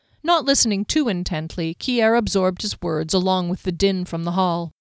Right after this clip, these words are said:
"I wonder what Fennel's like if he has sugar." Murmuring politely in response to the elf's tale of being bitten once by a hedgehog,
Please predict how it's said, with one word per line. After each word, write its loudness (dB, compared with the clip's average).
"I 0
wonder 0
what 2
Fennel's -4
like -4
if -8
he -4
has -4
sugar." -4
Murmuring 2
politely 0
in -2
response -2
to -4
the -4
elf's -2
tale 0
of -4
being -2
bitten -2
once -2
by 0
a 0
hedgehog, -2